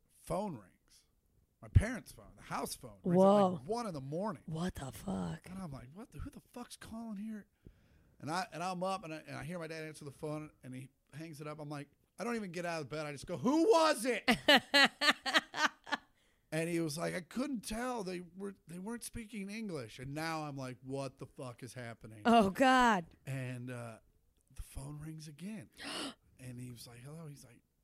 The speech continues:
Speaker 1: he's like, "I can't understand what you're saying." And I'm like, "Something's up." House alarm goes off.
Speaker 2: Whoa. I just got chills.
Speaker 1: And my mom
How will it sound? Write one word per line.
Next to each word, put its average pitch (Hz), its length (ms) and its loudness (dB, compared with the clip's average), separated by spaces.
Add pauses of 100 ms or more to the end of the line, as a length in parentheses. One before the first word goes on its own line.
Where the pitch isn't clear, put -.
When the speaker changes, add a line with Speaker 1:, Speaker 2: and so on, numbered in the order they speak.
(160)
Speaker 1:
he's 127 160 -16
like, 131 120 -16
"I 135 40 -14
can't 190 240 -12
understand 185 360 -12
what 170 80 -12
you're 147 100 -14
saying." 131 340 -14 (120)
And 113 140 -18
I'm 113 80 -18
like, 117 220 -16 (480)
"Something's 165 640 -4
up." 127 240 -8 (1000)
House 139 280 -4
alarm 113 320 -10
goes 107 220 -18
off. 90 160 -20 (380)
Speaker 2:
Whoa. 220 1080 12
I 233 160 6
just 247 120 0
got 247 120 4
chills. 196 580 -2
Speaker 1:
And 135 140 -2
my 127 100 -4
mom 175 600 -4